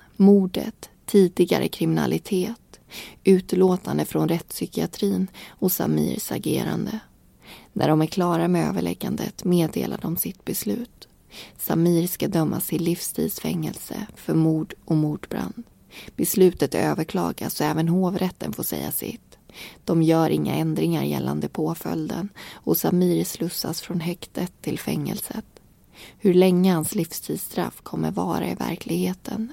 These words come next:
är upp till Örebros tingsrätt. Men det är först efter tio år som man kan ansöka om att få det tidsbestämt.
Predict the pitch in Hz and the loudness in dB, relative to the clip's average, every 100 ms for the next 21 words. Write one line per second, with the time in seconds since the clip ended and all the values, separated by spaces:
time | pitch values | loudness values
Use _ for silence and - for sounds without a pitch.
0 | - 196 - - - - - - - 220 | 0 2 2 0 -4 -2 -4 -2 -2 -2
1 | - - 160 - - - - - - _ | -4 -4 -4 -4 -8 -10 -12 -20 -20 _
2 | - 170 165 165 - 165 - 139 - 160 | 0 2 4 2 0 -2 -2 -6 -6 -4
3 | 160 165 - - - - - 151 151 156 | 0 0 2 0 0 -4 -4 -4 -4 -4
4 | 78 78 - - - - 76 - - - | -2 -2 -2 -4 -4 -4 -4 -4 -6 -6
5 | - 160 - - - - 185 233 | -6 -6 -6 -10 -8 -4 -4 -4